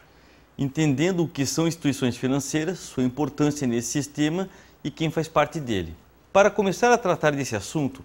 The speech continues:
precisamos entender e interpretar o cenário financeiro em que a instituição está inserida e conhecer o mercado financeiro nacional,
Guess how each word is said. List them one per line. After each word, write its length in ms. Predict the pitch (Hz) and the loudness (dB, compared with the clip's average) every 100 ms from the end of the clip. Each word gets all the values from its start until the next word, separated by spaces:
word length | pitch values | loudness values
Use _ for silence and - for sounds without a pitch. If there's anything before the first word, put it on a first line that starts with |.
| - | -10
precisamos 600 | 131 - 127 151 170 143 | -8 -4 -2 -2 -2 -2
entender 540 | 151 139 110 135 160 | -2 0 0 0 0
e 80 | - | 0
interpretar 560 | 156 165 151 127 127 143 | 0 0 0 -2 2 0
o 60 | |
cenário 360 | 135 135 147 147 | 2 0 2 0
financeiro 600 | - 123 104 - 147 101 - - - | -2 -4 -4 -4 -4 -4 -10 -20 -12
em 100 | 135 | -8
que 140 | 135 156 | -2 -2
a 40 | |
instituição 640 | 151 - 131 - 147 156 156 | -2 0 -2 0 -2 -2 -4
está 240 | 131 147 | -2 -2
inserida 580 | 151 - 151 127 98 82 - - - | -2 0 2 4 2 -4 -10 -20 -10
e 80 | 120 | -6
conhecer 480 | 143 139 127 156 156 | 0 0 2 2 2
o 60 | |
mercado 400 | 143 139 135 135 | 2 0 2 0
financeiro 440 | 131 143 135 147 135 | 0 -4 -2 -2 -2
nacional, 600 | 135 131 160 120 92 | -2 -4 -4 -2 -4